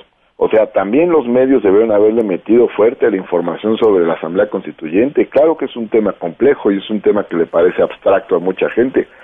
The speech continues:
pero mira, nosotros estuvimos, yo personalmente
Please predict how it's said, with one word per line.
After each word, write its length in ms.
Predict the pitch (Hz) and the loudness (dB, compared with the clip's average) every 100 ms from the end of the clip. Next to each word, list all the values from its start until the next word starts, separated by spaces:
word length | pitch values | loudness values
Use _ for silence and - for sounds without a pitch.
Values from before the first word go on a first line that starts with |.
| - - - - _ | -20 -20 -20 -20 _
pero 540 | 113 110 107 104 95 - - | 2 4 4 2 0 -4 -10
mira, 320 | 92 113 92 | -2 0 0
nosotros 420 | 90 90 110 113 104 | -4 -4 -2 0 0
estuvimos, 460 | 98 107 110 123 113 - - _ | 0 0 2 2 0 -6 -20 _
yo 340 | 107 135 147 - - | 0 2 2 -2 -4
personalmente 1000 | 104 92 95 110 117 131 156 110 98 | -4 -2 -4 0 0 0 -2 0 -2